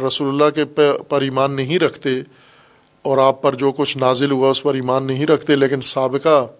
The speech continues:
انبیاء کی کتابوں پر ایمان رکھتے ہیں، تو وہ کافی ہے، چونکہ قرآن کا تقاضا پورا ہو گیا ہے۔ نہ، یہ نہیں، اس کا لازمہ یہ نہیں نکلتا کہ ہم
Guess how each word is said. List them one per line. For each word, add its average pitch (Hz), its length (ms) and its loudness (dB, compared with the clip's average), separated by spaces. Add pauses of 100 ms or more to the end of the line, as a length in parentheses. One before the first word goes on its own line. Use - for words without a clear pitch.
(800)
انبیاء 135 460 2
کی 139 160 -6
کتابوں 131 400 -2
پر 135 160 -2
ایمان 127 320 -4
رکھتے 131 320 -4
ہیں، 131 120 -6
تو 127 160 -8
وہ 131 340 -6
کافی 139 380 0
ہے، 131 80 0
چونکہ 127 240 -8
قرآن 131 340 -2
کا - 140 -2
تقاضا 135 360 0
پورا 139 240 2
ہو 120 160 0
گیا 131 180 -8
ہے۔ 135 60 -18 (1800)
نہ، 143 300 2 (280)
یہ 151 200 -2
نہیں، 175 320 0
اس - 160 2
کا 139 80 0
لازمہ 127 500 0
یہ 160 140 0
نہیں 180 120 -4
نکلتا 135 460 -2
کہ 160 120 -8
ہم 131 340 -6